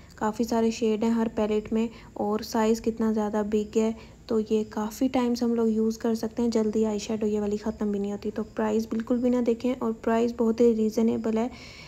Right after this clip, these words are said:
तो वीडियो एंड तक देखनी है, मैं ज़रूर प्राइस भी शेयर करूँगी और किस तरह ऑर्डर करनी है, किस वेबसाइट से, वो भी मैं बात करते हैं। तो ऑर्डर आपने कैसे करनी है, काशीज़ के प्रोडक्ट्स अगर कोई भी लेने हैं आप लोगों ने,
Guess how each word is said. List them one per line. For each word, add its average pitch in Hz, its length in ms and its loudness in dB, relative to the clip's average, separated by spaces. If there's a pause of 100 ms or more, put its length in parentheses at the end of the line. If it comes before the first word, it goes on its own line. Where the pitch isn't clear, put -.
(400)
तो 214 300 -2
वीडियो 226 300 4
एंड 233 160 2
तक 240 100 0
देखनी 233 360 2
है, 240 60 2
मैं 240 160 2
ज़रूर 220 320 2
प्राइस 220 340 0
भी 226 100 0
शेयर 240 240 2
करूँगी 240 500 2
और 220 260 0
किस 233 240 0
तरह 240 140 2
ऑर्डर 233 360 2
करनी 233 280 2
है, 233 100 2
किस 226 240 0
वेबसाइट 220 440 0
से, 240 100 -2
वो 220 160 0
भी 214 120 0
मैं 214 160 0
बात 202 220 -4
करते 208 320 -6
हैं। 247 140 -4 (1000)
तो 247 320 0 (100)
ऑर्डर 240 240 4
आपने 262 320 2
कैसे 254 280 0
करनी 240 320 2
है, 247 140 2
काशीज़ 233 480 -2
के 254 80 0
प्रोडक्ट्स 226 540 0
अगर 226 160 0
कोई 226 340 4
भी 254 120 4
लेने 240 300 4
हैं 240 120 0
आप 233 220 -4
लोगों 226 220 2
ने, 226 220 0